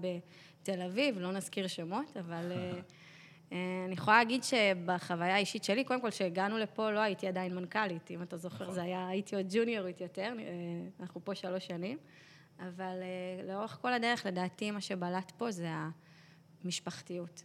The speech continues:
Speaker 1: זה האווירה של הביחד, שזה הופך להיות משהו גדול ומסחרי, לדעתי, הרבה פעמים משהו, יש איזה טרייד-אוף כזה, ומשהו הולך בדרך, ושלומי ונופר הם כאילו, הם, זה בדמותם המקום הזה, הם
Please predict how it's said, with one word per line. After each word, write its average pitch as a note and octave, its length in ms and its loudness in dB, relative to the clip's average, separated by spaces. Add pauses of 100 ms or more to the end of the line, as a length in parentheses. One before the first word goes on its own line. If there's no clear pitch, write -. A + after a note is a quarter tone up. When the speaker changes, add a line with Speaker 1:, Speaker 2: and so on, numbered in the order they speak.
(140)
Speaker 1:
זה E3 160 -6
האווירה F3+ 400 -4
של F#3+ 140 -4
הביחד, F3 720 -2 (580)
שזה F3 320 -6
הופך G3 340 -4
להיות G3+ 180 0
משהו G3+ 280 -2
גדול G3 500 0
ומסחרי, F#3+ 720 -4
לדעתי, F3+ 400 -2
הרבה F#3 160 0
פעמים F#3 380 -4
משהו, F3+ 360 -6 (420)
יש G3+ 140 -6
איזה G3 140 -4
טרייד-אוף F#3+ 480 -2
כזה, F3+ 340 -2
ומשהו F3 380 -2
הולך F3+ 240 -2
בדרך, F#3 560 -2 (560)
ושלומי A#3+ 540 2
ונופר A3 280 -2
הם A#3 360 4
כאילו, G#3 240 -2 (100)
הם, F#3 260 -4 (180)
זה F3 160 -4
בדמותם F#3+ 540 -2
המקום A3+ 460 -2
הזה, E3 320 -4
הם F3 120 -8